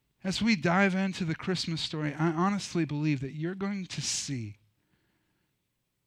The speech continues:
that your setting is a setup. You know, last week as we started this series, I talked about what it means to be uncomfortable.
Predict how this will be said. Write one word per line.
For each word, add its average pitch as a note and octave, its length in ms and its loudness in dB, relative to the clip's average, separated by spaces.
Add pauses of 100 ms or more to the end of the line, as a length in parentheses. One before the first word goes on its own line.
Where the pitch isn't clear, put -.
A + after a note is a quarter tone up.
(240)
that D3+ 160 0
your E3 140 -4
setting C#3 680 -2 (920)
is B2+ 140 -6
a B2 60 -6
setup. B2+ 560 -4 (1400)
You F#3+ 100 -4
know, E3 60 2
last G3 360 2
week E3+ 200 2
as C#3 160 -2
we E3 100 2
started D3 560 -2
this C3+ 160 -6
series, A#2+ 640 -4
I C#3 100 -6
talked F3 440 -6
about C3 340 -4 (680)
what E3 140 0
it D#3+ 100 0
means D#3 460 -2
to D3+ 100 0
be C3 260 2
uncomfortable. C3 960 -4